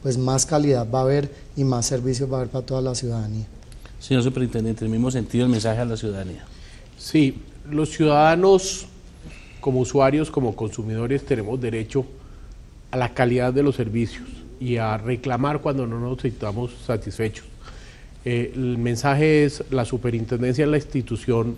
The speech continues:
Speaker 3: dedicada a proteger sus derechos. Pueden reclamar cada vez que se sientan atropellados en sus derechos a través de internet, de línea telefónica, con presentación personal, por fax, utilizando cualquier medio disponible para que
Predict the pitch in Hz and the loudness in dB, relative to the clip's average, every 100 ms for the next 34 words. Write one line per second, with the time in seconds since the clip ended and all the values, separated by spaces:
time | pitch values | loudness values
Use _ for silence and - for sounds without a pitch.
0 | - 135 135 117 123 117 127 - 127 117 | 0 4 4 4 2 4 2 2 -2 0
1 | 107 107 113 110 131 120 117 120 135 131 | -2 0 0 0 -2 0 0 2 0 -2
2 | - - - - - 147 165 165 160 135 | -4 -18 -16 -18 0 8 10 10 6 4
3 | 123 127 127 127 143 139 139 143 139 - | 4 6 4 6 6 8 8 6 4 2
4 | 135 127 107 - 160 147 147 143 123 107 | 2 2 -2 2 4 4 4 0 0 -2
5 | 110 107 113 123 127 107 101 107 113 110 | -2 -2 0 0 -4 -4 -6 -4 -4 -2
6 | 135 - - 123 107 107 104 123 123 123 | -4 -6 -8 -6 -2 0 2 2 0 -2
7 | 123 110 104 113 135 135 - - - - | -6 -4 -4 2 4 2 -2 -16 -18 -18
8 | - 120 117 107 113 117 117 123 110 104 | -4 0 0 0 0 2 2 2 0 0
9 | 135 135 131 117 131 127 - - 110 113 | 4 4 4 0 2 2 0 -6 -4 -2
10 | 113 98 101 113 98 117 113 110 120 123 | -2 -2 -4 -4 -2 -2 -2 2 4 2
11 | 120 113 131 135 131 - 131 120 117 135 | 0 -2 4 4 4 -4 -4 -2 0 0
12 | 135 156 147 117 - 160 160 170 165 151 | 0 2 2 2 6 6 6 6 8 8
13 | 151 139 123 110 113 123 131 - - - | 6 2 0 -2 0 0 -2 -6 -18 -8
14 | - 131 120 127 120 | 2 4 4 2 0